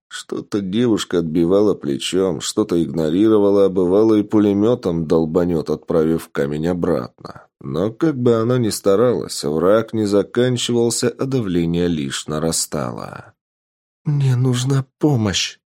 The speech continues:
пробормотала она, желая, чтобы ее призраки пришли к ней, но их не было. Они были заперты в загробном мире из-за блокировки пространства. «Что мне делать? Думай.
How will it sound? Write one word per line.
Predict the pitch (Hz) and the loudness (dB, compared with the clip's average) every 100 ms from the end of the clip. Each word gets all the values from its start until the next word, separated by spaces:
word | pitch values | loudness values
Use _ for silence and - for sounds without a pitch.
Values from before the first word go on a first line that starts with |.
| _ 170 | _ -2
пробормотала | 147 104 95 87 80 110 101 87 78 | 0 2 2 0 2 2 4 4 2
она, | 82 117 113 67 | 2 -2 -4 -4
желая, | 71 80 107 101 | 0 4 4 4
чтобы | 85 101 95 | 2 -2 0
ее | 87 85 90 101 | 2 2 4 2
призраки | - 113 120 110 107 110 | 0 -2 0 0 0 -2
пришли | 104 110 101 - 131 113 71 | -2 -2 -2 -2 0 -2 -2
к | - | -8
ней, | 78 64 - - - | -8 -8 -10 -20 -12
но | - 104 | -6 -6
их | 69 - | -6 -8
не | 78 69 | -10 -10
было. | 64 - - - - | -12 -16 -18 -20 -8
Они | 78 110 | -2 0
были | 127 113 117 | 2 4 4
заперты | 101 101 120 113 92 104 | 4 4 4 2 -2 0
в | 90 | 0
загробном | 92 85 98 110 104 98 | 2 2 2 2 0 0
мире | 95 104 117 95 | 0 0 0 0
из-за | 78 76 80 | -2 -2 -2
блокировки | 80 82 90 80 - 78 | -2 0 0 0 -2 -4
пространства. | - 90 - 95 85 67 - 65 60 - _ _ _ _ | -2 -2 -4 -6 -6 -6 -10 -12 -14 -16 _ _ _ _
«Что | - - - 135 123 | -16 -14 -8 -4 -2
мне | 123 123 123 | 0 0 0
делать? | 123 120 101 98 - _ _ - | 0 -2 -2 -10 -16 _ _ -2
Думай. | 147 131 147 147 107 92 85 | 2 2 4 4 4 2 -2